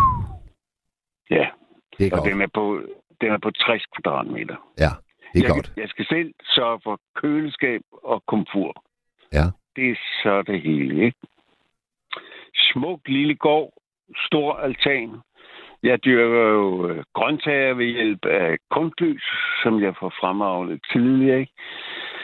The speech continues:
Speaker 1: Så det med en stor altan, det passer mig som hånd i en handske.
Speaker 2: Der er kommet, øh, en S M S, du lige kan få med her på, øh, falderebet. Det er en anonym, der skriver, "Jeg er fra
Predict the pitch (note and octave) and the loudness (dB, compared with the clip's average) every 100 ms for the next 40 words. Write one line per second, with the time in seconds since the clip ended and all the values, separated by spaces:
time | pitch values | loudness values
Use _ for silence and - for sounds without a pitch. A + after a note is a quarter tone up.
0 | - - - _ - A#2 G#2 - C#3 C#3 | -12 -14 -18 _ -6 -2 -2 0 0 0
1 | C3 B2 A2 F#2+ - B2 A#2+ G#2+ - G2 | 0 0 0 -2 -2 -2 0 -2 0 0
2 | F2+ - G2+ G#2+ G2+ G#2 G#2+ G2 A2 F#2+ | 0 -2 -2 0 0 0 0 0 -2 0
3 | F#2+ F2+ F#2+ F#2 F2 E2 - - - - | 0 -2 -4 -4 -2 -2 -4 -12 -20 -20
4 | - - - - - - _ _ _ _ | -20 -20 -20 -20 -20 -20 _ _ _ _
5 | _ - - F2+ F#2+ A#2+ D#3+ D#3+ G#2 F#2+ | _ -20 -2 0 2 0 0 2 4 6
6 | F#2 - F2+ G2+ G#2+ C3 B2+ B2+ B2+ A#2 | 4 4 4 4 4 0 2 2 2 2
7 | - G2+ B2 A2+ A#2+ - G#2+ G2+ F#2+ F#2+ | 2 2 4 2 0 2 4 4 4 2
8 | F2 G2+ A2+ A2 G2+ G2 F2+ - - _ | 2 4 4 2 0 -2 -4 -18 -20 _
9 | _ - B2 - G2 G2+ F#2 F#2+ G2 G2+ | _ 0 2 2 0 2 2 2 2 2
10 | G2+ D3 C3 G#2+ - C3+ B2 G#2 - _ | 4 2 2 0 4 2 2 -2 -10 _
11 | - A#2+ D3 - G2 - C#2 | 0 0 0 0 -2 0 -2